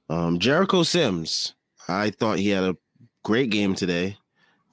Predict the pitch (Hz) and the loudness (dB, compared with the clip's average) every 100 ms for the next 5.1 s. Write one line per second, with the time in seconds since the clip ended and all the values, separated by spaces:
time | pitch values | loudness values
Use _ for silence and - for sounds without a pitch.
0 | - 87 87 85 82 80 78 - 127 135 | -6 -2 -2 -2 -2 -4 -6 -2 -2 0
1 | 131 120 123 120 - - - 92 107 113 | 0 0 0 -2 -4 -6 -8 -4 -2 0
2 | 101 92 92 92 90 92 87 - - _ | 0 0 -2 -2 -2 -2 -4 -6 -8 _
3 | _ _ _ _ - 90 87 85 85 85 | _ _ _ _ -6 -4 -2 -2 -4 -4
4 | 85 - 143 - 113 104 104 110 127 - | -6 -2 -2 0 -2 0 0 -2 -2 -6
5 | - | -10